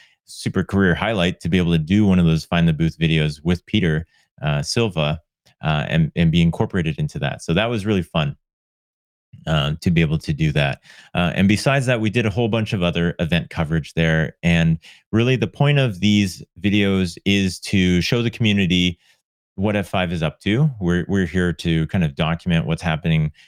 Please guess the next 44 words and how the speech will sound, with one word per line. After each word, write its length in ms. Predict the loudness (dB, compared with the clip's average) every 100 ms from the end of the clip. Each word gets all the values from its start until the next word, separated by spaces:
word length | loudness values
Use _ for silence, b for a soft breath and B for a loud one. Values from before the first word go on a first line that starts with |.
| b b -4
uh, 200 | -4 -2
with 220 | -2 -2
F 140 | -4
five 320 | -2 -2 -2 -2
and, 220 | -4 -4
and 160 | -4 -2
with 180 | -2 -4
the 80 |
community, 680 | -6 0 2 4 4 2 0
and 200 | -2 -2
document 440 | -2 -4 -4 -4
the 60 | -6
solutions 600 | -6 -2 -2 0 -2 0
that 180 | -2 -4
people 220 | -6 -4
are 60 | -4
finding 340 | -2 -2 -4
popular, 640 | -6 -10 -4 0 2 0 -4 b b b
and 400 | 0 0 0 -4 _ _ _
things 240 | -2 0 0
that 80 |
are 260 | 0 0 -4 -4
peop-, 200 | -6 -6 _ -18 -18 _
uh, 160 | -4 -2
things 220 | 0 -2
that 160 | -2 -2
people 240 | -4 0
are 100 | 0
working 360 | 0 -2 0 2
on 320 | 4 4 4
and, 220 | 2 0 -2
and 180 | -4 -2
questions 380 | -4 -2 -2
that 100 | 0
are 80 | 0
being 260 | 2 2 2
asked 340 | -2 -4 -6
within 240 | -6 0 0
the 80 |
booth. 380 | 2 2 0 -2 _
And 240 | 0 0 0
so 380 | 0 0 0 -4 b b b -6
that 320 | -4 -2 -4
is, 440 | 0 2 2 0